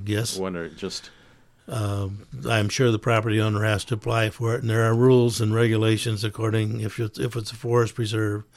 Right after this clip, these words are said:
Speaker 1: there are rules that you can't cut trees down, and
Speaker 2: Sure.
Speaker 1: uh, you, I think you can clean up if trees, uh, fall because of storms and stuff, but, you know, you can't just go cut trees down.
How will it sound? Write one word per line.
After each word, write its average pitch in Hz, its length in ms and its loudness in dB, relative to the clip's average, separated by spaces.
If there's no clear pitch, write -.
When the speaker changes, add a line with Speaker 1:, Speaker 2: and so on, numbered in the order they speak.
Speaker 1:
there 113 120 2
are 107 120 4
rules 113 400 4
that 107 200 -4
you 120 40 -4
can't 113 440 -4
cut 120 180 -6
trees 110 340 -2
down, 107 440 -4
and 101 260 -6
Speaker 2:
Sure. 90 400 0
Speaker 1:
uh, - 40 -2
you, 127 220 6
I 117 80 6
think 127 220 4
you 120 120 0
can 104 180 -4
clean 127 320 4
up 127 320 4
if - 400 -6
trees, 120 580 0
uh, 113 220 -2
fall 120 500 2
because 110 400 -2
of 104 100 -6
storms 120 500 0
and 104 100 -6
stuff, 110 320 -6
but, - 160 -8
you 127 140 -4
know, 107 120 0
you 104 200 -2
can't 113 280 -4
just 113 180 -8
go 113 140 -2
cut - 260 -8
trees 117 280 -4
down. 98 360 -12